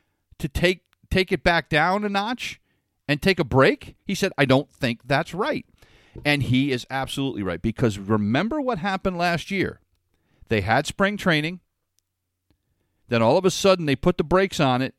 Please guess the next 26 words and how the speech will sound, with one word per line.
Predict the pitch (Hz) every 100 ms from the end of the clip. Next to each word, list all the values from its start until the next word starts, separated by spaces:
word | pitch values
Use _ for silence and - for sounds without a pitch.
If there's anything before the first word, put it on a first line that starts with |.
| -
in | 123 120
the |
middle | 113 147 175
of |
March, | 190 175 117 - - _ _ _
and | 127 135
then | 127
they | 131 170 147 - - _ _ _
brought | 139 147 -
them | 208
back | 180 196 190 175 - - _ _ _ _ _ _ _ _ _ _ _ _ _ _ _ _ _ _ _
in | 143 165
July | 143 151 190 202 117 113 127 _
for, | - 165
like, | 151 147 135
a |
two-week | - - 220 214 202
spring | - 202 202
training | 175 208 220 110 107 - _ _
to | 156
try | - 185
to | 147
ramp | 117 165 196
things | - 208 175
up | 208 -
again. | 151 113 107